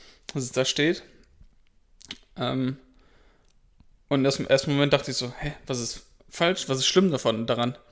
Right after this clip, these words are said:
Und ein paar Sekunden später dachte ich so, "Ja, nee, macht schon Sinn." Das ist auch wieder voll viel Müll und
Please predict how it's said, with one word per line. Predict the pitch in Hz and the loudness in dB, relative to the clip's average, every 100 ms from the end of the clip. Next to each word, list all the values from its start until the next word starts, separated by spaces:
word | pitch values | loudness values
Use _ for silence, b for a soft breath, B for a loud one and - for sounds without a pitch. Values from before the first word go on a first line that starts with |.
| b b b - | b b b -6
Und | 139 120 | -6 -6
ein | - | -6
paar | - 139 | -2 0
Sekunden | 135 139 | 0 -2
später | - 143 | -2 -2
dachte | 135 127 | -2 -2
ich | 123 | -2
so, | 123 - b b b _ - | -2 -4 b b b _ -4
"Ja, | 143 | -2
nee, | 147 135 - _ _ - | -2 -4 -6 _ _ -6
macht | 131 - | -4 0
schon | 135 | 2
Sinn." | 156 123 - - - - - _ - | 2 0 -4 -18 -20 -20 -20 _ -12
Das | 131 | -4
ist | 127 | -2
auch | 151 | 0
wieder | 131 117 | 2 0
voll | - 151 143 | 0 0 0
viel | 131 | -2
Müll | 127 143 160 | 0 2 2
und | 135 127 123 | 2 -2 -4